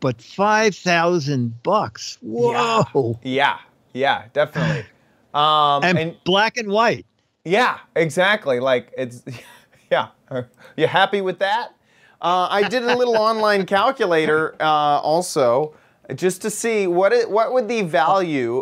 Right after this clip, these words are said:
Speaker 2: of five thousand dollars in
Speaker 1: Today?
Speaker 2: nineteen, I chose nineteen seventy-four, be in two thousand seventeen. And, uh, the online calculator <laughs> said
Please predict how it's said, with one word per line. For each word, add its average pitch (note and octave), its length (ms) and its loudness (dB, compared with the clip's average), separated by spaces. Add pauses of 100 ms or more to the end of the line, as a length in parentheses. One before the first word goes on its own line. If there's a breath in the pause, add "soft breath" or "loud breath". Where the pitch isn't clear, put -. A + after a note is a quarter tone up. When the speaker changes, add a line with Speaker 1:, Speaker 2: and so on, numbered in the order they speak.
Speaker 2:
of C3+ 140 -2
five E3+ 320 0
thousand E3+ 540 0
dollars C#3 760 0 (460 soft breath)
in D#3 140 0
Speaker 1:
Today? D3+ 60 -4
Speaker 2:
nineteen, D#3+ 800 2 (380)
I D#3 180 2
chose D#3 360 0
nineteen E3+ 440 -2
seventy-four, C#3+ 920 0 (320 soft breath)
be G3 340 2
in F3+ 180 -2
two G#3 200 -2
thousand E3+ 460 0
seventeen. C3+ 760 -2 (460 soft breath)
And, D3+ 420 2
uh, D3+ 220 2
the D#3+ 100 0
online A3+ 540 0
calculator A3 520 2
<laughs> - 160 -12
said - 380 -4